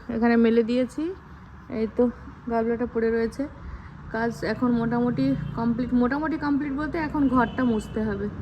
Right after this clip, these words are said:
ঘর মুছলে রান্না তরকারি হয়ে গেছে, ভাতটা বসিয়ে দিয়েছি, ঘরটা মুছে আমার কাজ মোটামুটি হয়ে যাবে। তো চলুন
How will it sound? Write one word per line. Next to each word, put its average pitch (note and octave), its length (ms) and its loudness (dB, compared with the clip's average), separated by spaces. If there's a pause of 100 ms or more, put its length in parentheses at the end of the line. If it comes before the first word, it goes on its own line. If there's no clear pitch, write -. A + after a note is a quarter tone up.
(480)
ঘর A3 180 2
মুছলে B3 400 2
রান্না A#3+ 380 4
তরকারি A#3+ 420 2
হয়ে B3 220 6
গেছে, B3 260 2
ভাতটা A#3 320 0
বসিয়ে A3 360 0
দিয়েছি, A#3+ 380 0
ঘরটা A#3+ 420 -2
মুছে A#3 380 0 (560)
আমার A#3 200 0
কাজ G#3+ 320 -2 (240)
মোটামুটি A3+ 520 -2
হয়ে A3 220 0
যাবে। F3+ 240 0 (500)
তো A#3 120 -4
চলুন B3 400 2